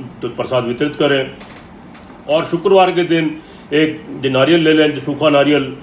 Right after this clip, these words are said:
उसको ऊपर से कट कर दें और उसके अंदर तो आपके वाइट कलर की जो शुगर होती है, चीनी,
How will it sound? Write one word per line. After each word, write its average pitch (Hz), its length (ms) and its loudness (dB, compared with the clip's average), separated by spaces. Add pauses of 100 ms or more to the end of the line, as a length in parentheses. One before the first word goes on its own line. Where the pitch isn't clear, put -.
(220)
उसको 143 240 -2
ऊपर 143 200 -2
से 143 140 -4
कट - 240 -4
कर 143 140 2
दें 135 240 0 (420)
और 131 140 0
उसके 127 300 -4
अंदर 147 340 4 (600)
तो 135 60 2
आपके 139 200 -2
वाइट 135 260 0
कलर 147 200 -2
की 139 100 -4
जो 143 140 -2
शुगर 143 280 -2
होती 139 260 2
है, 120 160 2 (280)
चीनी, 147 420 2